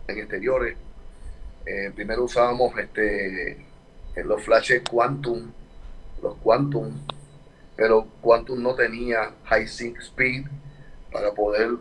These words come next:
luchar contra ese sol, eh, y que sincronizara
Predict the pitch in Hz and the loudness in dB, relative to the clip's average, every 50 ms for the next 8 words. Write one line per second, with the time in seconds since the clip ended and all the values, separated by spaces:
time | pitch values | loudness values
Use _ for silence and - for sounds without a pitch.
0 | - - - - - 110 113 110 - 117 113 110 - 120 117 - - 110 110 - | -8 -14 -14 -8 -4 -4 -2 0 2 2 2 4 2 0 -2 0 2 0 0 0
1 | 107 107 - 120 120 120 - - - - - - - - - - - - - - | -2 -2 2 4 4 4 4 2 -4 -8 -8 -10 -12 -14 -14 -14 -14 -16 -18 -16
2 | - - - 104 98 95 95 95 92 - - - 101 98 101 110 - - 104 101 | -12 -6 -4 -2 -2 -2 -2 -4 -4 -6 -4 -4 -4 -2 -2 -2 -2 -4 -4 -2
3 | 107 107 110 107 107 110 113 107 104 113 135 143 | 0 0 2 2 4 6 6 6 6 6 2 -4